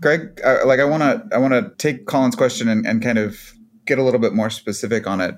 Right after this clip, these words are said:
because you mentioned, uh, a few things in your answer that maybe people out there in the universe are just, are kind of understand this better than, than I do, or I suspect not, though. I, I suspect that there are <laughs> a lot of people who are talking about A I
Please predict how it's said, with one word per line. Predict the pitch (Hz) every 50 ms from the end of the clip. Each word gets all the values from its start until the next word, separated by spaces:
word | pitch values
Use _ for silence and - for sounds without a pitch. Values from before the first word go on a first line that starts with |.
| - _
because | - 110 135 123 110
you | 123 123
mentioned, | 139 165 180 - 175 143 127 - - 92
uh, | 107 101 80
a | 101 107
few | - - 160 160
things | - 143 135 131 117
in | 110 107
your | 107 95
answer | 98 101 104 107 - 107 101
that | 90 98 92 90 - - _ _ _ _ _ _ _ _ _ _ - - - -
maybe | 135 139 156 170 156 156 131
people | - - 135 - - 123 117 107 -
out | - 107 107 104 -
there | 110 104
in | 104 104
the | 101
universe | 101 101 98 101 95 95
are | 98
just, | 95 101 98 - - _ _ -
are | 92 92
kind | - - 101 101
of | - - - - - - _ - - - 87
understand | 92 127 127 123 127 127 - 123 113 113
this | 110 101 92
better | - - 101 98 104 104 104
than, | 98 98 98 101 101 98 101 -
than | - 98 98 101
I | 117 123 127
do, | 117 123 120 113 113 113
or | 110 98 104 104 98 98 101 - - - _ _ _ _ _ _ _ -
I | 127
suspect | 127 - 131 - - - 139 131 - -
not, | 107 98 92 - -
though. | - - - - - - _ _
I, | - 104 - -
I | - 117
suspect | - - 131 - - - 127 117 -
that | 131 113
there | 131 117 113
are | 117 98 - -
<laughs> | - -
a | 143
lot | 139 131 - 143 135
of | 139 131 -
people | 143 127 123 - 123 120 117 113 107 - - - _ _ -
who | 120
are | 117
talking | 123 156 156 156 151
about | 147 143 139 131
A | 131 131 127
I | 120 117 117 113 113 113 113 110 113